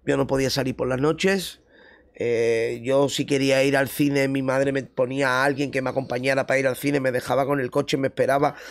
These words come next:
terminaba la película y me tenía que montar en el coche y pa' casa.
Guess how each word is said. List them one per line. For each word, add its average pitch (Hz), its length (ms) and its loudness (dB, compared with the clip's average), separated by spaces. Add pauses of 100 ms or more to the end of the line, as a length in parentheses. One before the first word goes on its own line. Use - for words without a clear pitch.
(180)
terminaba 147 480 2
la 147 120 4
película 147 380 4
y - 20 2
me 135 100 0
tenía 143 180 2
que 147 80 2
montar 139 280 2
en 143 80 2
el 135 40 0
coche 143 280 0
y - 20 2
pa' - 160 -4
casa. 185 480 0